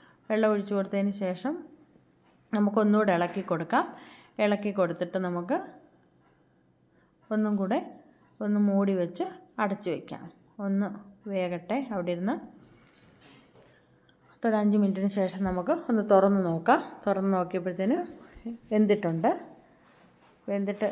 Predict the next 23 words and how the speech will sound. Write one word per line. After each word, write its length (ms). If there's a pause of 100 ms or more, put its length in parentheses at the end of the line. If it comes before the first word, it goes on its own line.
(240)
ഇത്തിരി 280
അങ്ങ് 180
ഡ്രൈ 180 (140)
ആയി 120 (100)
പോയിട്ടുണ്ടല്ലേ. 580 (240)
നമുക്ക് 280 (920)
ഇത്തിരി 320
വെള്ളവും 280
കൂടെ 140
ഒഴിച്ച് 240
കൊടുക്കണം. 320
ഇതിനകത്തൊരു 380 (480)
അര 180
ഗ്ലാസ് 320
വെള്ളവും 280
കൂടെ 140
ഒഴിച്ച് 280
കൊടുക്കാം. 300 (360)
ഒഴിച്ച് 280
കൊടുത്തിട്ട് 320 (100)
നല്ലതുപോലെ 680
ഇളക്കി 320
കൊടുക്കുക. 360